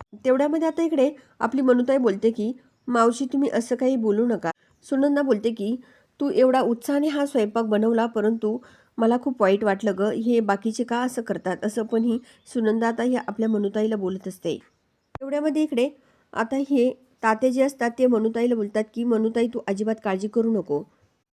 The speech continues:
तू जो स्वयंपाक बनवला आहे ना, तो आम्ही नक्की खाणार." "त्याचं असं वाया अन्न जाऊन देणार नाही आम्ही," असं पण इकडे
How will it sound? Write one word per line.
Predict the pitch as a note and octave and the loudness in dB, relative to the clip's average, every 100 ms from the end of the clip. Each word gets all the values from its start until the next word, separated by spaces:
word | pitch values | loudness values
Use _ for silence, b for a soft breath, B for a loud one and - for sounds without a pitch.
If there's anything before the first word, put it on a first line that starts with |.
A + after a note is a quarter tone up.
| _ - | _ 0
तू | D#4 | 2
जो | E4 | 2
स्वयंपाक | F4+ D#4 A#3 C#4+ | 0 2 2 2
बनवला | B3 B3 B3 C4 - | 2 2 4 2 0
आहे | A#3 | 0
ना, | B3+ B3+ | 2 0
तो | C4 - | -2 -2
आम्ही | A#3+ B3+ | 0 2
नक्की | A#3 - B3 | 0 -2 -4
खाणार." | C4 G3 F3+ G3+ B B - | -2 -2 -2 -10 B B -2
"त्याचं | B3 B3 D4 | -2 0 -2
असं | C#4+ C#4+ C#4+ | -2 0 2
वाया | A#3+ G#3+ A#3 | 4 2 2
अन्न | B3 B3 | 2 2
जाऊन | A#3+ A3 A#3 | 2 0 2
देणार | B3 B3 | 2 2
नाही | B3+ B3+ | 2 0
आम्ही," | A3 F#3+ F3+ - | 0 -2 -2 -2
असं | A3+ B3+ | -2 -2
पण | B3 B3+ | 0 0
इकडे | B3 | 0